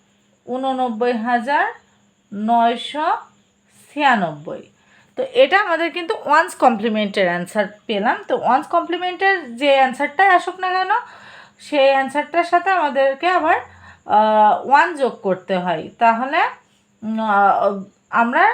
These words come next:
আবার টেন্স কমপ্লিমেন্ট পেয়ে যাব। তো এখানে, আহ, লিখব, লিখব, লেখার পরে দেখো এখানে আমি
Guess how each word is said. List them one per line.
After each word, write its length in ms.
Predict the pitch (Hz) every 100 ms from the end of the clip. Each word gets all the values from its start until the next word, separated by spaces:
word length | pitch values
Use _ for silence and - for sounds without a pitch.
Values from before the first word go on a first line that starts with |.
| -
আবার 280 | - 233 302 440 - _ -
টেন্স 320 | 339 359 359 -
কমপ্লিমেন্ট 580 | 302 262 254 262 403 - -
পেয়ে 220 | 339 269 175
যাব। 320 | 160 - - 190 _ _ _ _ _ _ _
তো 320 | - 240 247 -
এখানে, 400 | 247 247 294 330
আহ, 680 | 349 - 226 220 214 214
লিখব, 560 | 214 233 240 _ 277 269
লিখব, 520 | 240 226 226 214 285
লেখার 340 | 339 226 220 220
পরে 280 | 226 214
দেখো 240 | 202 202 294
এখানে 520 | 311 - 233 226 254 - _ _ _ _
আমি 380 | - 220 226 302